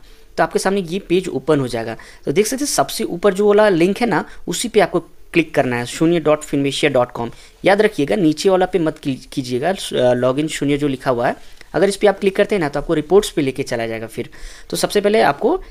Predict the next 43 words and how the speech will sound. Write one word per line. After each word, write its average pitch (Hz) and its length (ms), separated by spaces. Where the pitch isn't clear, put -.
ये 196 280
टॉप 160 260
वाले 143 160
पे 190 140
क्लिक - 320
करना 135 200
है, 127 60
जो 143 80
शून्य 147 300
डॉट 160 180
फिनविशिया 135 440
डॉट 127 200
कॉम 117 260
है। 110 100
तो 151 60
जैसे 147 260
आप 233 120
इस 208 80
पे 214 120
क्लिक 208 220
करते 214 200
हैं 165 80
ना, 151 140
आपको 220 300
लॉगिन 156 320
पेज 151 200
पे 180 100
आपको 160 240
लेके 160 260
चला 139 200
जाएगा। 117 320
जैसा 180 340
यहाँ 147 260
पे 190 60
देख 180 140
सकते - 200
हैं 220 40
आपसे - 220
यूज़र 151 300
आईडी 160 220
मांग 165 240
रहा 151 100
है, 208 60